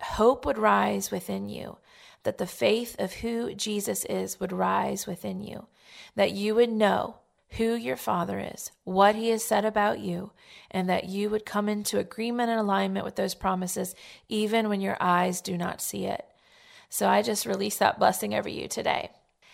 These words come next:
You know, thinking about what the Lord wanted, um, to impart and speak on this episode today, I just really felt him s-, inviting me in to share about hearing the voice of God. I know that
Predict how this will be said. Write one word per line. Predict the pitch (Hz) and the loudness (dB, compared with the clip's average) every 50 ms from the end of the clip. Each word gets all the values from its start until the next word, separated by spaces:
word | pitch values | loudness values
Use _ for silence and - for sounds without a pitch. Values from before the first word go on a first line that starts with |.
| - - | -12 -4
You | 220 208 | -2 2
know, | 214 202 196 196 | 4 4 4 2
thinking | 190 - 220 214 214 - 220 208 202 | 0 -2 -4 -4 -4 -4 -4 -2 0
about | 202 196 196 - 202 208 - 202 | 0 2 4 6 6 6 6 4
what | 202 202 - | 2 0 0
the | 190 185 | -2 -2
Lord | 180 190 196 202 196 185 180 | 2 2 2 2 2 0 -2
wanted, | 190 190 196 196 190 190 196 185 - - - | -4 -2 -2 0 0 -2 -2 -4 -6 -12 -10
um, | 190 185 185 180 190 208 - 202 | -8 -6 -6 -6 -6 -8 -8 -6
to | - - - | -4 -4 -4
impart | 214 185 180 - - 196 196 - - | -4 -6 -4 2 4 4 4 4 0
and | 185 180 | -4 -6
speak | - - - 214 - 202 | -6 -6 -6 -4 -4 -2
on | 190 | -4
this | 185 180 - - | -2 -2 -2 -2
episode | - 190 - 185 - - 185 196 190 | -2 -2 -2 -2 -2 -2 -2 -2 -2
today, | - 190 185 190 190 180 185 185 - - - - - - - - - | -4 -6 -4 -2 -2 -2 -4 -6 -8 -14 -20 -20 -20 -20 -18 -8 -2
I | 196 | -2
just | 190 196 196 190 - | -2 0 -2 0 0
really | 190 190 208 | 0 0 0
felt | 196 - 202 208 202 - - | 0 0 0 2 0 0 -4
him | 196 196 202 214 | -6 -8 -6 -6
s-, | 214 - - - - | -6 -6 -6 -6 -6
inviting | 202 190 185 196 190 196 202 208 202 196 202 208 - - - - _ _ _ _ - | -6 0 2 4 4 4 2 0 -2 -4 -6 -8 -10 -14 -20 -20 _ _ _ _ -4
me | 214 214 208 | -2 -2 -2
in | - 220 220 214 | 0 -2 -2 -2
to | - 214 196 | -2 0 0
share | - - 214 196 202 196 - - - | 2 2 2 2 2 2 2 2 0
about | 180 180 185 185 180 180 185 196 - - _ | 0 0 -2 0 0 0 0 -2 -4 -6 _
hearing | - - - - 214 214 214 214 208 208 196 | -18 -12 -6 -2 -2 0 0 0 -2 -2 -2
the | 196 185 | -2 -2
voice | 185 196 190 175 - - | 0 0 -2 -2 -2 -6
of | 185 185 | -8 -8
God. | - - - - - - - - - | -4 -4 -4 -4 -4 -8 -12 -12 -8
I | 208 196 | -6 -6
know | 190 190 190 190 190 | -4 -2 -2 -2 -2
that | 190 202 202 196 - - | -2 -2 -2 -2 -2 -4